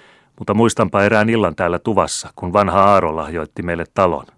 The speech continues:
Herra, jos olette Bertelin poika, niin teidän tulee tietää, että tarjosin isällenne taloa jälleen,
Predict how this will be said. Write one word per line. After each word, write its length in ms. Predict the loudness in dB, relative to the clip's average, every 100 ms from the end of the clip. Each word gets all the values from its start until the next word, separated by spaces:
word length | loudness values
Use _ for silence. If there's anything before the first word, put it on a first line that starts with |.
| _ _ _ _ _ _ -20 _ _ _ _
Herra, 220 | -4 0 0
jos 160 | 0
olette 280 | -2 -2 0
Bertelin 480 | 0 0 -2 -6 0
poika, 360 | 0 0 -4 -18 _ _ _ -6
niin 160 | -2
teidän 280 | 2 2 2
tulee 260 | 0 -2 -2
tietää, 540 | 0 -2 -2 -10 -12 _ _ -10
että 180 | -4 0
tarjosin 440 | 2 2 0 -2
isällenne 480 | 0 0 0 -2 -2
taloa 380 | 2 4 2 2
jälleen, 460 | 0 0 -4 -10